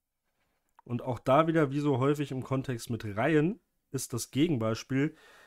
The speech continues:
die, äh, alternierende Reihe, also minus eins hoch k. Ne? Also die Umkehrung gilt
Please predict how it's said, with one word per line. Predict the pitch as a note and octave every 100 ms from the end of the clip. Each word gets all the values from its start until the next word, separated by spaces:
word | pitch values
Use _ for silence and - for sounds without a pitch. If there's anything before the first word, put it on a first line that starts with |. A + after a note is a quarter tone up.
| _ -
die, | A#2+ B2+
äh, | - B2 A#2 A#2 A#2
alternierende | B2+ B2 B2+ C3 A2+
Reihe, | G2+ F#2+
also | F#2 G2
minus | A2 A#2+ G#2+
eins | F#2+ -
hoch | F#2+
k. | - D#2+ _ _ _ _ _ _ _ _ _ _ _ _ _ -
Ne? | D3 B3
Also | B2 A2
die | A#2+
Umkehrung | E3 F#3+ - F3+ E3 E3 E3 - _ _ _ _ _ _ _ _ _ _ _ _ _ _ _ _ _ _ _ _ _ _ _ _ _ _ _ _ _ _ _ _ _ _ _ _
gilt | C3 B2+ B2 -